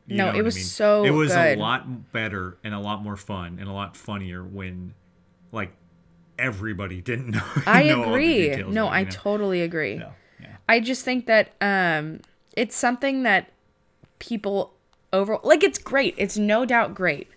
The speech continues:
Speaker 2: It's no doubt fantastic. I love it.
Speaker 1: Yeah.
Speaker 2: I just think that it's incredibly overrated. <laughs>
Speaker 1: Chocolate. What's your take on chocolate?
Speaker 2: Um,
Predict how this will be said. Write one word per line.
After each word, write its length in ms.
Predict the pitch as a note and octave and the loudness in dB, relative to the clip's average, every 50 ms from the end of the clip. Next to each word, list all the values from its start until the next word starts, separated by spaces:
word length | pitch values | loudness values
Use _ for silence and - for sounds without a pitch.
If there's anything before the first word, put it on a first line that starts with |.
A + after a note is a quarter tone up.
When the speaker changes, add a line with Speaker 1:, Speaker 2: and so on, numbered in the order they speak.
| - _ _ - - - - _ _ _ | -20 _ _ -20 -20 -20 -20 _ _ _
Speaker 2:
It's 180 | - A3 G#3+ - | -2 -2 0 0
no 180 | B3 B3 B3 C4 | 2 2 4 4
doubt 240 | C#4 C4 B3 - | 4 4 2 2
fantastic. 560 | - - B3+ B3 A3 C4 C#4 C#4 - - D3+ - | -2 -4 -4 -4 -2 -2 -2 -2 -4 -6 -6 -4
I 120 | - G3 A3+ | -2 -2 -2
love 260 | A#3+ A#3+ C#4+ C#4+ A3+ | 0 0 -2 -2 -2
it. 160 | - - - _ _ _ | -4 -6 -8 _ _ _
Speaker 1:
Yeah. 160 | G#2 F#2 F#2 F#2 - - _ _ _ - - - - _ | -12 -12 -12 -12 -16 -20 _ _ _ -20 -20 -20 -6 _
Speaker 2:
I 160 | - G#3+ A3 A#3+ | 2 2 4 2
just 280 | A#3 C#4+ C#4 - - | 2 -2 -4 -4 -4
think 360 | - B3 A#3 A3+ A3+ A3 - | -4 -4 -2 -2 -2 -4 -2
that 160 | - F#3+ F#3 F3+ | 0 0 2 2
it's 280 | F#3 F3+ F3+ - - - | 0 0 -2 -8 -14 -12
incredibly 680 | - F3 F3+ E3+ - - - E3+ E3 E3 D#3 D#3 D3+ C#3 | -8 -6 -6 -6 -8 -4 -2 0 0 0 0 -2 0 0
overrated. 500 | D3 D3 C#3 C#3+ B2+ - - G3 A3 A3 - | 0 -2 -2 -6 -4 0 2 2 2 2 -2
<laughs> 40 | - | -8
Speaker 1:
Chocolate. 560 | - - - F2+ - - - - - D4 - - - - - | -4 -2 -2 2 4 4 4 4 2 -2 -4 -4 -10 -16 -14
What's 180 | G2+ G2 F#2 - | -12 -12 -12 -12
your 60 | F#2 | -12
take 260 | - - F#2+ E2+ - | -10 -8 -8 -8 -8
on 80 | F#2 F2+ | -12 -6
chocolate? 180 | - - C4 | 0 4 6
Speaker 2:
Um, 580 | C#4+ D4+ D4+ D#4 D4+ D#4 D4+ D4 D4 D4 C#4 - | 6 8 8 6 6 4 2 0 0 -2 -4 -6